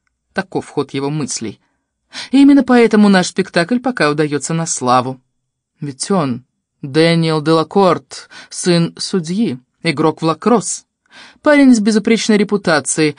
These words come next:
никто никогда не заподозрит, что на самом деле он просто скотина. Я ни на секунду не сомневаюсь, что кузина Саванны тоже была из менее обеспеченной семейной ветви. Мы с Валери собираемся с духом,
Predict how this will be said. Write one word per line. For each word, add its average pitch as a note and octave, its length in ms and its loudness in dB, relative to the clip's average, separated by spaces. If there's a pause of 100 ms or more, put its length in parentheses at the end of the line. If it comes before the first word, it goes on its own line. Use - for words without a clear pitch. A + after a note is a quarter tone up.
(300)
никто D3 240 -4
никогда C#3+ 420 -2
не D3+ 120 -2
заподозрит, D3+ 680 0
что - 240 -8
на C#3 120 -6
самом C#3+ 320 -4
деле C#3 180 -4
он C3 160 -8 (180)
просто - 380 -4
скотина. - 680 -10 (1300)
Я G3+ 220 -4
ни E3+ 100 2
на E3+ 120 0
секунду E3+ 360 -2
не C#3+ 120 -6
сомневаюсь, D#3 500 -2
что C#3+ 160 -8
кузина D3 340 -4
Саванны D3+ 400 -2
тоже D3 280 -2
была C#3+ 300 -2
из C#3+ 180 -4
менее C#3+ 240 -4
обеспеченной C#3+ 580 -6
семейной C#3 460 -4
ветви. B2+ 400 -10 (2250)
Мы C4+ 220 6
с - 100 0
Валери A#3 280 4
собираемся G#3 540 2
с F#3 80 -4
духом, G3 460 0